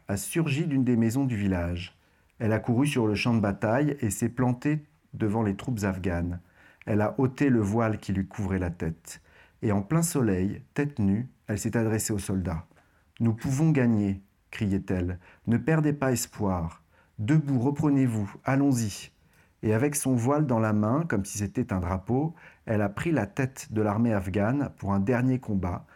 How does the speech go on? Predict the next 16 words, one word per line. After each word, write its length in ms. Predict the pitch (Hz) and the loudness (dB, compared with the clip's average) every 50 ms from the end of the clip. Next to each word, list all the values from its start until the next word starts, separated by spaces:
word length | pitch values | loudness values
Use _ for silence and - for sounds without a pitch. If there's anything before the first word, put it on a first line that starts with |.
| - _ _ - | -20 _ _ -6
contre 300 | - 143 135 - - 127 | -2 -2 -2 -2 0 0
les 100 | 110 107 | 0 0
Britanniques. 720 | 95 95 101 98 - 98 87 87 87 85 - - - - - _ _ _ _ _ _ _ _ _ - | 0 0 -2 -2 -2 -4 -4 -4 -6 -8 -10 -14 -20 -20 -20 _ _ _ _ _ _ _ _ _ -2
Les 220 | 113 107 95 110 | 0 2 4 4
ennemis 240 | 117 117 127 135 143 | 4 6 6 4 4
n'avaient 260 | 135 117 101 101 107 | 4 4 4 2 0
plus 200 | 95 - - 120 | 0 0 2 2
aucune 260 | 120 104 - 110 107 | 2 2 0 -2 -2
chance 560 | 98 - - 98 92 90 87 85 85 - - - | -2 -2 -2 0 0 0 -2 -4 -6 -6 -8 -6
et 60 | - 117 | -4 -2
les 200 | 101 104 87 110 | 0 0 0 0
Afghans 440 | 104 95 92 95 107 113 135 - - - | 0 0 -2 -2 -2 -2 -2 -4 -4 -4
ont 100 | 117 98 | -4 -2
remporté 440 | - - 120 104 113 101 - - 120 | 0 -2 -2 -2 -2 -4 -2 -2 0
la 100 | 110 101 | 0 0
victoire. « 640 | 92 95 92 - - 98 85 78 76 78 82 - | -2 -4 -6 -6 -6 -4 -4 -2 -4 -4 -8 -10